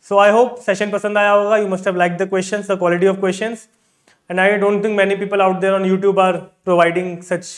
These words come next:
uh, sessions to you for free। तो प्लीज इसको मैक्सिमम शेयर करें। Uh, if you like, पसंद आया तो लाइक करो, शेयर करो, सब्सक्राइब करो, ठीक है। चलिए, with that, I'll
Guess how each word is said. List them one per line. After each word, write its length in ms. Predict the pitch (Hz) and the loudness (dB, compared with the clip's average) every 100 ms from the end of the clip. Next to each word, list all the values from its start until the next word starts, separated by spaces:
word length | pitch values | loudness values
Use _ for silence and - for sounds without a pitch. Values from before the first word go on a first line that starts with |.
| - _ _ _ _ _ | -20 _ _ _ _ _
uh, 100 | 151 | -6
sessions 560 | 151 175 170 196 196 196 | 0 0 0 -4 -6 -8
to 100 | 202 | -4
you 180 | 190 247 294 - _ _ _ | -2 -2 -6 -16 _ _ _
for 100 | 175 165 - | -2 -2 -6
free। 200 | 226 269 - _ _ _ | -8 -10 -14 _ _ _
तो 60 | 190 | -8
प्लीज 360 | 214 262 254 | -2 -2 -4
इसको 260 | 220 - 226 | -10 -8 -2
मैक्सिमम 440 | 190 185 214 214 | -2 -2 -4 -6
शेयर 300 | 208 202 208 | -2 0 0
करें। 480 | 208 208 214 208 - | 0 -2 -4 -8 -14
Uh, 220 | 151 156 156 | -8 -8 -6
if 80 | |
you 120 | 196 190 - 160 165 | -6 -6 -10 0 2
like, 260 | 190 202 | 2 0
पसंद 280 | 196 196 214 | -4 -2 -2
आया 180 | 208 208 | 0 0
तो 100 | 208 | 0
लाइक 240 | 180 190 | -2 -2
करो, 280 | 208 214 214 - | -2 -2 -4 -4
शेयर 240 | 196 196 | -2 0
करो, 180 | 196 202 | -2 -4
सब्सक्राइब 480 | 190 - 185 190 196 | -6 -4 0 0 -2
करो, 200 | 202 208 202 _ _ 180 | -4 -4 -8 _ _ -10
ठीक 120 | 185 | -6
है। 300 | 160 98 _ _ _ _ _ _ | -6 -8 _ _ _ _ _ _
चलिए, 480 | - 175 156 131 - 156 | -4 -2 -2 -6 -8 -8
with 140 | 175 | 0
that, 260 | 185 214 214 | 2 2 0
I'll 320 | 185 180 | -2 -4